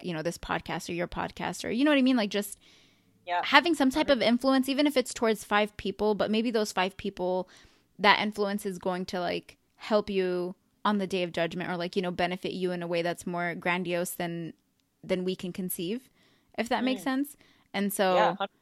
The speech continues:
Speaker 1: uh, definitely, like, you know, now you got me thinking. I mean, I'm always thinking about this, but, like, yeah, maybe all this, all the shit that's happening around the world, excuse my language, is, like, a sign.
Speaker 2: Th-, yeah, and, like, and I can't get it out of my head. Like, I would love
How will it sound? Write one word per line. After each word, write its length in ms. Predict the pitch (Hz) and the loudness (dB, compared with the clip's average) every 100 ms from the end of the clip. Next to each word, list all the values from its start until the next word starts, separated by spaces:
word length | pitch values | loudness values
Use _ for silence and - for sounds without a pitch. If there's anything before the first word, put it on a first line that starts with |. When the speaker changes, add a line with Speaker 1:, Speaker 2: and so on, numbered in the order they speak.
| _ _ _ - | _ _ _ -4
Speaker 1:
uh, 140 | - 196 | -2 4
definitely, 520 | 226 220 240 202 196 | 4 6 2 4 4
like, 280 | 185 185 - | 2 0 -4
you 200 | 185 196 | -4 -2
know, 100 | 180 | 0
now 120 | 208 | 0
you 160 | 202 202 | 2 0
got 100 | 175 | 0
me 220 | 185 180 | -4 -4
thinking. 420 | - 226 202 185 | -2 -2 0 2
I 60 | 208 | 2
mean, 120 | 226 | 4
I'm 140 | 226 | 6
always 240 | 269 302 - | 8 6 4
thinking 320 | 269 262 208 | 2 2 2
about 160 | 190 | 2
this, 160 | 190 196 | 2 0
but, 120 | 190 | 2
like, 200 | 185 180 | 2 2
yeah, 160 | 226 226 | 4 4
maybe 240 | 202 269 | 4 2
all 160 | 269 247 | 4 2
this, 240 | 208 - - | 0 -6 -4
all 160 | 202 | -2
the 80 | 214 | 0
shit 180 | 185 196 | -2 -4
that's 180 | 175 - | -6 -6
happening 320 | 185 190 185 | -6 -6 -8
around 180 | 185 180 | -8 -6
the 80 | 180 | -6
world, 200 | 180 180 | -6 -8
excuse 320 | - - 180 | -12 -12 -8
my 140 | 180 | -8
language, 340 | 180 180 180 185 | -6 -8 -8 -10
is, 160 | 170 | -8
like, 260 | 170 175 - - - - _ _ _ _ 160 160 _ - | -6 -4 -4 -6 -18 -20 _ _ _ _ _ -20 _ -4
a 80 | 196 | -4
sign. 520 | - 175 170 175 196 - - - - - _ _ _ _ _ _ _ 202 | -2 -4 -6 -6 -10 -12 -20 -20 -20 -20 _ _ _ _ _ _ _ -6
Speaker 2:
Th-, 120 | - | -4
yeah, 360 | 202 233 214 113 | 4 6 6 6
and, 160 | 214 220 | 4 6
like, 160 | 226 - | 2 4
and 120 | 202 | 4
I 60 | 214 | 4
can't 480 | 214 - 226 233 - | 2 0 0 0 0
get 160 | 202 - | 0 2
it 180 | 170 - | 2 8
out 240 | 156 156 | 8 8
of 100 | 202 | 6
my 160 | 214 226 | 4 2
head. 300 | 214 233 240 | 6 6 10
Like, 240 | 160 135 - | 8 10 10
I 140 | 175 | 10
would 220 | 170 175 | 8 2
love 560 | 160 160 165 165 170 160 | 0 6 12 12 12 8